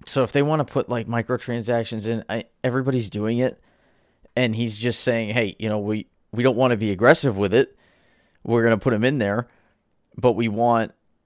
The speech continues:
you want peop-, there's another comment in here where he says, "The goal is to design monetization in a way that makes people happy to spend money. I'm not trying to be cynical or hide something. It's about creating a feeling of value,"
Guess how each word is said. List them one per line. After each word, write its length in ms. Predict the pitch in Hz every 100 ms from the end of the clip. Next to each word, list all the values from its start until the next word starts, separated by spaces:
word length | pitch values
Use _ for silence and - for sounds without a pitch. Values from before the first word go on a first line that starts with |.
| _ _ _ _ _ _ _ _ -
you 160 | 123
want 340 | 131 170 - -
peop-, 300 | 165 151 - -
there's 320 | 120 120 113
another 220 | 131 131
comment 440 | - 110 110 104
in 140 | 101 101
here 360 | 107 98 90 - _ _ _ _ _ _ _
where 120 | - 110
he 60 |
says, 240 | 98 120 95
"The 100 | 101
goal 260 | 127 139
is 120 | 131
to 140 | - 131
design 360 | 107 120 117
monetization 800 | 117 120 117 110 101 110 - 110
in 100 | 101
a 60 | 104
way 240 | 104 101
that 160 | 101 -
makes 240 | 110 101
people 260 | - 90 98
happy 300 | 104 98 113
to 120 | 101
spend 340 | - 107 92
money. 300 | 92 90 90 _ _ _ -
I'm 120 | 107
not 160 | 120 120
trying 240 | 135 123
to 40 | 107
be 120 | 104
cynical 420 | - 120 107 107
or 80 | 101
hide 200 | 113 117
something. 360 | 131 113 117
It's 100 | 98
about 220 | 101 107 -
creating 400 | 110 104 110 104
a 60 |
feeling 360 | - 110 104 98
of 80 | 87
value," 380 | 90 82 110